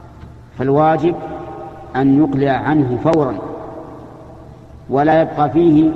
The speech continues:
ولا لحظة. إذا كانت من أكل الربا مثلا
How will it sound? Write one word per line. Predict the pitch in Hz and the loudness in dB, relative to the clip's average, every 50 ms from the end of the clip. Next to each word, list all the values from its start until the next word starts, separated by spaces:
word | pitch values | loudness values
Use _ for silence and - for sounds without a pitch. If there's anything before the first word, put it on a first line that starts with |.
| 143 143 | 0 0
ولا | 151 156 156 147 | 0 2 2 2
لحظة. | 151 - - - - - - - - - - - - - - - - - - - - - - - - - - - - - - - - - - - - - - - - - - - - - - - - - | 0 -2 -4 -8 -10 -12 -12 -12 -14 -14 -14 -14 -16 -16 -18 -18 -18 -18 -20 -20 -20 -20 -20 -20 -20 -20 -20 -20 -20 -20 -20 -20 -20 -20 -20 -20 -20 -20 -20 -20 -20 -20 -20 -20 -20 -20 -20 -20 -10 -6
إذا | 147 127 139 143 | -4 0 0 0
كانت | 147 - 175 175 180 175 175 165 - - - - - - - - - - - - - - - - - - - - - - - - - - - - | 2 2 2 4 4 4 2 2 -2 -6 -10 -12 -12 -12 -14 -14 -14 -16 -16 -16 -16 -18 -18 -18 -20 -20 -20 -20 -20 -20 -20 -20 -20 -20 -12 -2
من | 117 131 156 165 165 165 - - - - - - - - - - - - | 2 4 4 4 4 2 -2 -4 -8 -10 -10 -12 -12 -12 -14 -10 -6 -4
أكل | 151 151 - - 160 | -4 -2 -2 -2 -2
الربا | 156 139 165 180 156 151 143 | 0 0 0 2 2 0 0
مثلا | 143 131 - 110 - | -2 -2 -4 -8 -10